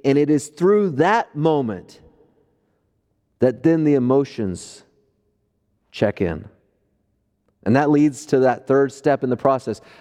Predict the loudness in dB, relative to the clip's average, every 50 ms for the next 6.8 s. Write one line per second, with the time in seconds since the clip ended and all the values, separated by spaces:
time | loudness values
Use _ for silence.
0 | -6 -2 0 2 2 2 2 0 0 -2 -2 0 -2 -2 -2 -2 0 0 -2 -2
1 | -2 -6 -4 -2 -2 -2 -4 -2 -2 0 0 2 0 -2 -4 -6 _ _ _ _
2 | _ _ -6 -2 -2 -2 -2 -2 -4 -4 -4 -4 -6 -12 -18 -20 -20 -20 _ _
3 | _ _ _ _ _ _ _ _ _ _ _ _ _ _ _ _ -6 0 2 2
4 | 2 2 2 2 2 2 0 -2 -6 -8 -8 -6 -4 -6 -4 -2 -2 -2 -2 -4
5 | -8 -12 _ _ _ _ _ _ _ _ _ _ _ _ _ _ _ _ _ _
6 | _ _ _ _ _ _ _ 0 2 2 2 2 -2 -4 -4 -8